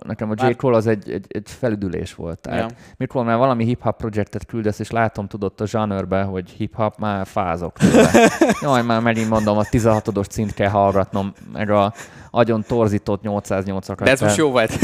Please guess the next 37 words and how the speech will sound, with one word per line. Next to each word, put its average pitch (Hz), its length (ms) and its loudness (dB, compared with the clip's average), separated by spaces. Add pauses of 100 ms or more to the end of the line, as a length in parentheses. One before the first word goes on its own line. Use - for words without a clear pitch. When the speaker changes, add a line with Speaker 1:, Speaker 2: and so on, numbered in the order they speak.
(160)
Speaker 2:
<laughs> 160 300 2
Speaker 1:
ez 104 80 2
most 107 200 -4
jó 107 180 -2
volt. 95 180 2
Tehát 104 180 -2
az, 113 100 0
én 110 160 -4
már 123 200 2
fázom 123 500 4
ettől, 104 320 -2
ha, 98 280 -6 (140)
ha 98 280 -6 (520)
hip-hop 107 300 -6
trappet 101 360 -4
látok. 92 380 -8 (120)
Tényleg 101 240 0
nagyon-nagyon 107 680 -2
már, 95 240 -4
ö, 82 240 -2 (300)
túl 107 220 -6
van 90 180 -4
tolva 87 280 -6
az 87 120 -6
egész. 80 280 -6
Speaker 2:
Nekem 131 340 -4
J. 147 120 2
Cole 127 240 -2
és 117 100 -14
Kristóf. - 520 -10 (920)
Nekem 117 240 -10
abszolút. - 480 -14
Speaker 1:
Úgyhogy, 123 480 2
Speaker 2:
Abszolút 123 80 4
Speaker 1:
ö, 120 180 4
Speaker 2:
ők 120 60 -2 (160)
átütők, 123 480 -10